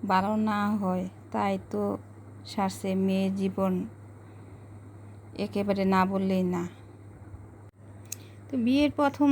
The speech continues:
দিয়ে শ্বশুর বাড়িতেও সবাই অনেক ভালো, অনেক প্রশংসা বলে। এভাবে দেখতে দেখতে এক দুই বছর কেটে যায়।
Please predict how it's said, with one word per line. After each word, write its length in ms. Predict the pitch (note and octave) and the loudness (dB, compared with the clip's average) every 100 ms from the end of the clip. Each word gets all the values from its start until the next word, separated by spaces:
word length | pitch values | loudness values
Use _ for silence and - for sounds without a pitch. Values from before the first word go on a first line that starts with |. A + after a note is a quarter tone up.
| C#4 | 8
দিয়ে 240 | C4+ C4+ C4 D4 | 8 6 4 2
শ্বশুর 500 | - A#3+ A#3 - B3 | 2 2 2 0 2
বাড়িতেও 380 | A#3+ A#3+ A#3+ A#3+ A#3 | 4 2 4 2 2
সবাই 500 | - A3 A3 A3+ A3 A#3 - - - - | 0 0 2 4 2 0 -6 -16 -10 0
অনেক 260 | A#3+ B3 A3 | 6 6 4
ভালো, 300 | G#3 G#3+ G#3+ A3 A3 A3+ - - - - | 2 2 4 4 2 -4 -14 -20 -18 -6
অনেক 260 | G#3 G#3+ A3 - | 0 2 0 0
প্রশংসা 560 | G#3+ A3 G#3+ G#3 G#3 G3+ | -2 0 0 0 -2 0
বলে। 340 | G3+ G3+ G3+ G3 G#3 - - - - - - - - | 0 0 0 -2 -6 -14 -18 -18 -18 -18 -18 -18 -6
এভাবে 440 | - G#3+ A3+ A3 A3+ A3 A3 - - | 0 4 4 6 6 4 -2 -14 0
দেখতে 280 | A3 A3+ A3+ | 0 2 0
দেখতে 380 | G#3+ A3 - G#3+ G3+ A3 - - | 0 0 0 0 0 -2 -8 -4
এক 140 | F#3+ G3+ F#3+ | 0 0 2
দুই 160 | G#3 G#3+ | 0 2
বছর 360 | G#3 G#3 G3+ G3 | 2 0 -2 -2
কেটে 300 | F#3+ F#3+ F#3 | -4 -2 -2
যায়। 240 | E3 A#2 | -2 -4